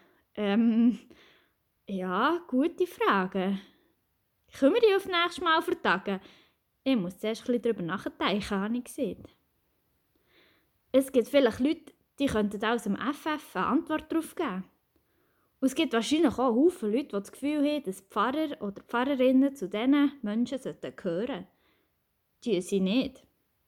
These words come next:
Oder auch ich nicht. Ich bin da gegen ein bisschen vorsichtig. Schliesslich ist noch nie jemand zurückgekommen, der gestorben ist. Und wenn man mal ein bisschen in der Bibel danach blättert, merkt man ganz schnell,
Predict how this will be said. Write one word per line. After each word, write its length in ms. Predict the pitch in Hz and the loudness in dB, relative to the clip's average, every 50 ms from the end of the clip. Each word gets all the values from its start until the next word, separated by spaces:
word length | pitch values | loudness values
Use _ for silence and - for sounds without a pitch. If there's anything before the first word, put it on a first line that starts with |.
| _ _ _ _ _ _ _ _ _ _ _ | _ _ _ _ _ _ _ _ _ _ _
Oder 360 | - 262 247 208 220 220 233 | 2 2 4 4 4 2 4
auch 200 | 247 233 214 208 | 4 2 2 2
ich 320 | 202 202 240 277 - - | 0 0 0 -2 -2 -2
nicht. 320 | 294 254 180 165 160 - - _ _ _ _ _ _ _ _ _ _ _ _ _ _ _ _ _ _ _ _ _ _ _ _ _ _ _ | -2 -2 -2 -2 -10 -14 -20 _ _ _ _ _ _ _ _ _ _ _ _ _ _ _ _ _ _ _ _ _ _ _ _ _ _ _
Ich 160 | _ 247 262 | _ 0 2
bin 140 | 240 220 208 | 2 2 0
da 180 | 220 220 233 247 | 2 0 0 0
gegen 220 | - 233 247 240 | -2 -2 -2 -2
ein 40 | 196 | -4
bisschen 180 | 190 - 247 | -2 -4 -4
vorsichtig. 880 | - - 214 202 208 233 254 - - 208 185 - - _ 190 185 - - _ - - - _ _ _ _ _ _ _ _ _ _ _ _ _ | -4 -2 -4 -2 -2 -2 -4 -6 -6 -8 -8 -8 -10 _ -10 -10 -10 -12 _ -20 -20 -20 _ _ _ _ _ _ _ _ _ _ _ _ _
Schliesslich 680 | - - - 262 262 277 339 381 359 - - 208 196 - | -14 -6 -2 0 2 2 2 0 -2 -4 -12 -12 -8 -8
ist 120 | 208 196 | -6 -4
noch 120 | 226 226 220 | -2 0 0
nie 160 | 226 247 277 | 2 2 2
jemand 400 | 339 330 320 - - - - - | 0 -2 -2 -4 -10 -10 -10 -8
zurückgekommen, 500 | - 330 330 330 330 - - 403 190 180 | -6 -4 -4 -4 _ -6 -2 -2 -2 -2
der 100 | 196 214 | -4 -6
gestorben 640 | - - - - 262 262 262 262 - 320 294 214 | -8 -10 -8 -6 -4 -4 -4 -4 -4 -4 -2 -2
ist. 300 | 185 190 - - - - _ _ _ _ _ _ _ _ _ _ _ _ _ - - - _ _ | -4 -6 -10 -16 -18 -20 _ _ _ _ _ _ _ _ _ _ _ _ _ -20 -20 -20 _ _
Und 120 | - 254 262 | 4 6 6
wenn 180 | 262 262 262 | 6 4 4
man 120 | 262 254 247 | 2 2 2
mal 180 | 262 262 302 349 | 2 2 2 0
ein 40 | |
bisschen 260 | 359 - - 339 311 240 | 0 -2 -2 -2 -2 -2
in 40 | |
der 160 | 220 - 302 330 | -2 -4 -6 -6
Bibel 320 | 320 _ 320 320 320 311 | -6 _ -4 -4 -2 -2
danach 400 | - 214 220 220 226 247 262 262 | -4 -4 -4 -2 0 -2 -2 -2
blättert, 640 | 233 220 247 269 262 - _ 302 269 285 277 - | -2 -4 -4 -4 -6 -8 _ -4 -4 -4 -4 -4
merkt 320 | 233 208 202 202 - - - | -6 -4 -4 -6 -8 -10 -12
man 140 | 214 196 - | -12 -10 -8
ganz 340 | - 220 269 320 330 - | -4 -2 0 0 0 -2
schnell, 420 | - - 233 226 240 262 269 285 | -4 -6 -4 -2 0 0 -2 -2